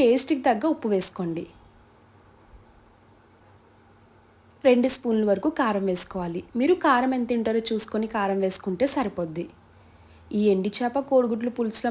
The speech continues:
మాత్రం ఎలాంటి స్పైసెస్ ఏం వేయకూడదండి. ధనియాల పొడి, జీలకర్ర పొడి లాంటివి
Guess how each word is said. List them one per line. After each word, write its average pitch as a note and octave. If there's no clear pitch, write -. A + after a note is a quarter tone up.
మాత్రం G#3+
ఎలాంటి G#3+
స్పైసెస్ G3+
ఏం G#3
వేయకూడదండి. G3
ధనియాల F#3+
పొడి, G3
జీలకర్ర G3
పొడి G3
లాంటివి F#3